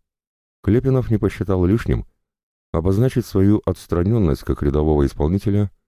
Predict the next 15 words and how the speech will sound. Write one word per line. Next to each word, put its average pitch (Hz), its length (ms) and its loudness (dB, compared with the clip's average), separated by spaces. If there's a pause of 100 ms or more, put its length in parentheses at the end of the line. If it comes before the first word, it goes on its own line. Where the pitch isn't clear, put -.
(280)
от 87 140 -2
глобальности 104 600 0
всего 76 320 -2
происшедшего. 60 640 -2 (960)
Ну 110 100 0
правда 73 260 2
же, 60 220 -2 (300)
что 131 240 0
он 87 100 2
мог 65 160 0
поделать, 85 460 0 (400)
когда 71 240 0
запущен 71 480 -2
такой 71 240 0
механизм, 78 500 0